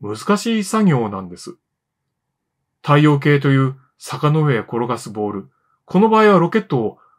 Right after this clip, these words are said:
どこまで加速できるか。それが土星到達の鍵なんですね。毎秒十キロメートルと少し出せば、ロケットは土星に到達できます。楽勝に思いますね。なぜって人類はすでに地球の脱出速度、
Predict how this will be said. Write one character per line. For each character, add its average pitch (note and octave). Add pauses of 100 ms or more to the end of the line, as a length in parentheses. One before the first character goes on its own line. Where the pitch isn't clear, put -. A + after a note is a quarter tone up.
(140)
ど B2+
こ B3
ま F#3
で A#2+
加 -
速 A#2
で G#2+
き G#2+
る G2
か。 - (480)
そ -
れ C3
が F#3+
土 C#3
星 F3
到 E3
達 D#3
の C#3
鍵 D3
な G2
ん F2
で -
す C#3+
ね。 D#3+ (1200)
毎 F#3+
秒 C4
十 G#3+
キ -
ロ D4+
メ D#4
ー D#4
ト G#3
ル D#3
と A#2
少 -
し C#3
出 B2+
せ -
ば、 G#2 (300)
ロ B2
ケ F3+
ッ E3+
ト B2
は G2+
土 G#2
星 D#3
に E3
到 C#3
達 C3+
で B2
き -
ま A2
す。 - (640)
楽 C3+
勝 G#3
に G#3+
思 G#3
い G3+
ま G3
す F#3
ね。 A#2 (320)
な E3+
ぜ F3
っ -
て B2+
人 D#3
類 C#3
は G2+
す -
で C#3+
に G#2 (300)
地 -
球 F3+
の F3
脱 D3
出 E3
速 C#3+
度、 F#3+